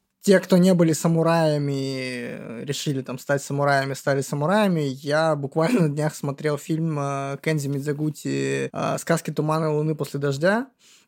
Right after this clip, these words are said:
А, Угецу Моногатари он в оригинале называется.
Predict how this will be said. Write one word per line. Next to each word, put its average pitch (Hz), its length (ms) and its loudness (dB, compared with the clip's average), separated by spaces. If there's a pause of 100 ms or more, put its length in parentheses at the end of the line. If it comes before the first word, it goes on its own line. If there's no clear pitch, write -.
(120)
А, 135 640 -2
Угецу 165 400 0
Моногатари 135 580 2
он 123 560 -6
в 123 40 -8
оригинале 131 440 -6
называется. 135 680 -8